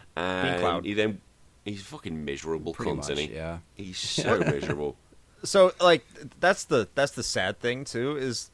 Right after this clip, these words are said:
Speaker 2: isn't that his entire arc through the original Final Fantasy seven? Is he goes from this miserable, insufferable prick, and then he eventually learns, "Oh, all my friends are here for me," you know, power of friendship shit. And then he
Speaker 1: Yeah.
Speaker 2: becomes
Speaker 3: Right.
Speaker 2: somewhat tolerable. Why is he a cunt again?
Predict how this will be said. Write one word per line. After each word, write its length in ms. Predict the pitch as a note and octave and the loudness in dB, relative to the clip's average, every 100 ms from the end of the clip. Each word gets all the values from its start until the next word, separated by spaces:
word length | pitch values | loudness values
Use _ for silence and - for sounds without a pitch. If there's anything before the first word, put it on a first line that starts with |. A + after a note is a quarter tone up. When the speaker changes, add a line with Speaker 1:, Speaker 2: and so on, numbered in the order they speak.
| - - - | -20 -20 -10
Speaker 2:
isn't 220 | C#3+ F#3 | -4 4
that 160 | G3 A3 | 6 6
his 180 | D#3+ D3+ | 2 0
entire 480 | C3+ - B2+ C#3+ | -2 2 4 4
arc 320 | - A2+ C#3 - - - | 4 0 -2 -8 -20 -10
through 320 | B2+ B2+ A#2+ | -4 -2 -2
the 140 | A2+ A#2+ | -4 -4
original 320 | A#2+ B2 A#2 | -4 -2 -4
Final 340 | A2 A2+ A#2 - | 0 0 0 -2
Fantasy 380 | - A2 G#2+ - | 0 0 0 -6
seven? 380 | A2+ A2 G#2+ C3 | -2 0 0 -2
Is 240 | G#2 F2+ - - - - | -4 -4 -10 -18 -20 -16
he 80 | - | -6
goes 200 | G2+ A#2+ | 0 0
from 100 | C3 | 0
this 180 | A#2+ G2 | -4 -4
miserable, 800 | G2 G2+ A2 B2 A#2 B2+ B2 A#2+ - - - | -2 -2 -2 -2 0 2 2 0 -6 -20 -16
insufferable 1000 | - G#2 - - A#2+ G#2 B2+ G#2 A2 G#2+ G2+ _ _ | -8 -4 -2 0 0 0 0 0 2 0 -2 _ _
prick, 400 | - A#2+ A#2 - - - - - - _ - | 4 4 4 -2 -20 -20 -20 -20 -20 _ -10
and 160 | - G#2 | -4 0
then 180 | A2 F#2+ | 2 2
he 200 | A2+ G2+ | 0 0
eventually 540 | G2+ A2+ - G2+ G#2 | 0 0 -2 -2 0
learns, 360 | G2 G2+ G2 - | 0 0 -2 2
"Oh, 240 | A#3+ C4+ G#3+ | 10 10 10
all 180 | G3 A3 | 8 8
my 160 | G3+ | 8
friends 300 | G3 G#3 F#3 | 6 2 2
are 140 | G3+ F#3+ | 2 4
here 160 | C#3 | 2
for 120 | G#2+ | 0
me," 140 | F#2+ F2+ | -2 -2
you 60 | |
know, 80 | F#2 | 0
power 300 | G2 F#2+ F#2 | 0 0 2
of 60 | F2+ | 0
friendship 360 | F2+ E2+ D#2+ - | -2 -6 -8 -8
shit. 240 | - E2 - - - - - | -6 -6 -10 -20 -20 -20 -8
And 160 | G#2 | -2
then 100 | A2 | 0
he 60 | G#2+ | 4
Speaker 1:
Yeah. 100 | D#2+ | 4
Speaker 2:
becomes 240 | E2 A2 | 4 0
Speaker 3:
Right. 40 | F2+ | 0
Speaker 2:
somewhat 260 | A2+ G#2+ - | 0 0 -2
tolerable. 520 | G2 G#2+ A#2+ C3 C3 | -2 0 0 0 -2
Why 180 | F#2 D#3 | 4 4
is 120 | F#3 | 4
he 100 | F#3 | 2
a 60 | D#3+ | 0
cunt 240 | D#3 D3 | -2 -2
again? 300 | A2 F#2 C#2+ | 0 -2 -2